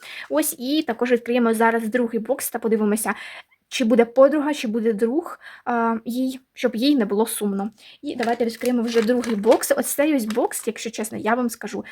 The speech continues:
те, що я робила два рази перероблювала, тому що реально оцю коробку зробити дуже-дуже важко. Щоб зробити реально все дуже-дуже класно і щоб,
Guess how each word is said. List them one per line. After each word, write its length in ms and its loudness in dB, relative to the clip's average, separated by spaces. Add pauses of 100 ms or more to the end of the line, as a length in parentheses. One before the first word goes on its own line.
(160)
те, 60 -8
що 140 -6
я 180 4
робила 460 4
два 360 -2
рази 260 -2
перероблювала, 600 -2
тому 200 0
що 200 2 (280)
реально 440 4
оцю 220 -6
коробку 560 0 (160)
зробити 440 4
дуже-дуже 580 0
важко. 460 -8 (300)
Щоб 300 4
зробити 400 2
реально 240 6
все 420 0
дуже-дуже 480 -4
класно 500 0
і 60 -10
щоб, 280 -4